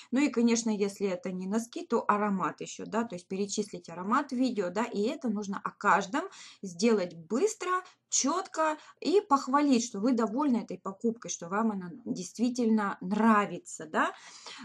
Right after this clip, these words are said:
Далее, что мы с вами видим, да, как переименовать. Вот мы с вами нажимаем "Изменить видео". Вот у нас пошла загрузочка.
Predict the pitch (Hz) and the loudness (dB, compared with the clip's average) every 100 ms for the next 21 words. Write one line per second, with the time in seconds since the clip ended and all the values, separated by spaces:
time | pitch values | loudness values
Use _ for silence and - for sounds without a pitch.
0 | - 185 302 339 277 226 - 226 202 196 | -8 2 4 8 8 6 4 2 0 -2
1 | 190 185 175 175 190 180 160 175 277 330 | -4 -4 -6 -6 -8 -8 -8 0 0 -2
2 | - 254 262 - 226 220 214 208 208 180 | -2 -2 0 2 4 4 2 0 -4 -6
3 | 160 - 226 226 214 - 196 180 175 180 | -8 -8 -6 -4 -4 -4 -6 -6 -10 -8
4 | 190 196 180 165 175 185 180 165 175 175 | -6 -6 -6 -10 -10 -10 -10 -12 -14 -16
5 | - 196 269 - _ _ - 185 202 175 | -10 -8 -8 -10 _ _ -12 -10 -8 -10
6 | 175 - 170 180 180 190 190 170 160 202 | -12 -12 -12 -10 -10 -10 -12 -12 -12 -12
7 | - 294 | -12 -14